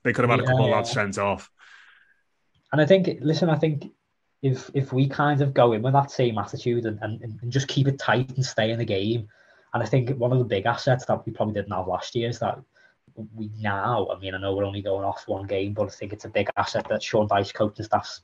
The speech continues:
Speaker 2: has anyway, and that, you know, you keep it tight and you win a corner and you try and, you try and nick something. Um, obviously, I'll, there's a big question mark whether Calvert-Lewin will, will be available or not. Um, I'm really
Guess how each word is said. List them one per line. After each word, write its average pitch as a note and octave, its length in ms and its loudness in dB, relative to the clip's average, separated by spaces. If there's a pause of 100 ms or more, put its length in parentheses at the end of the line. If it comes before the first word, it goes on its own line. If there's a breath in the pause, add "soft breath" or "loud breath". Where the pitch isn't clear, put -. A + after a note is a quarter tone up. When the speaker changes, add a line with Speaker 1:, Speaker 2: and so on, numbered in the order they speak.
(100)
Speaker 2:
has G2+ 320 0
anyway, G#2 340 0
and G#2+ 80 -2
that, G#2 140 2 (440 loud breath)
you A2 120 -2
know, G#2+ 100 2
you A2 180 -2
keep A2+ 240 2
it C3+ 80 4
tight A#2 380 2
and A#2+ 140 2
you A2+ 100 2
win A2 120 4
a G#2+ 60 -2
corner G#2 360 2
and B2 100 0
you A2+ 60 -4
try G#2+ 260 -2
and, G#2+ 140 -4 (300)
you B2+ 80 -2
try B2+ 220 2
and A2 100 0
nick G2+ 200 -2
something. C3 420 0 (460 soft breath)
Um, G#2 480 4 (340)
obviously, A#2 400 2
I'll, G#2+ 260 0 (320)
there's G#2+ 200 -4
a G#2 40 -6
big G#2 180 -2
question A2 360 -2
mark G#2 240 2
whether G#2 160 0
Calvert-Lewin G2+ 640 0
will, G#2+ 300 -2
will G#2 200 -8
be G#2 140 0
available G2+ 460 2
or A2+ 160 4
not. A2+ 240 -2 (360 soft breath)
Um, G2 440 2 (180)
I'm G2+ 200 2
really G#2 380 2